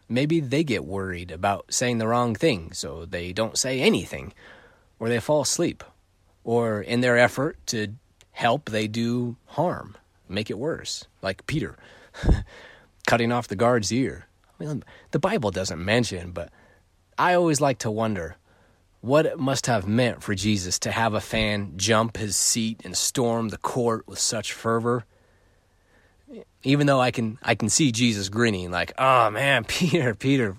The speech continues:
really? I mean, like, we c-, we can't cut the guy's ear off." Right?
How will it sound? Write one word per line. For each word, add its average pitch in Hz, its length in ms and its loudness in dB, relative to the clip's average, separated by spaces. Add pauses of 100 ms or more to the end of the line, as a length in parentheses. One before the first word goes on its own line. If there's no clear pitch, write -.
really? 151 340 4
I 135 40 4
mean, 135 200 2 (640)
like, 131 200 -4
we 165 80 4
c-, - 160 -12 (100)
we 139 140 -2
can't 147 260 -2
cut - 160 0
the 107 80 -6
guy's 101 320 0
ear 120 240 4
off." 127 540 4 (500)
Right? 123 140 -14